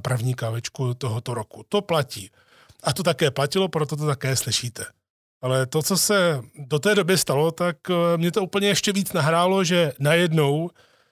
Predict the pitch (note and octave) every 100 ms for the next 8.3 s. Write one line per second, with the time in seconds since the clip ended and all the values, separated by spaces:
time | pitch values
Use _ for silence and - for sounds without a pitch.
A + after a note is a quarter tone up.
0 | _ _ _ C#3+ C#3 C#3 D#3 D#3 D#3 D#3
1 | - D#3+ D3+ D3 - C#3+ C#3 B2+ D3 -
2 | C3+ - C#3+ A#2+ B2+ C3 C3+ B2 - A#2+
3 | B2+ B2+ B2+ A#2+ A2+ B2 B2 A#2 A2 -
4 | A#2 - A#2 - G#2 - _ _ _ _
5 | _ _ _ E3+ E3+ G3+ G#3 E3+ F3+ G#3
6 | D#3+ D#3+ F3 F3 F#3+ F#3 F#3 C#3 C3+ G3
7 | F#3+ D#3 E3+ F#3 - D#3+ D#3 G2 - F3
8 | G3 G3 F#3+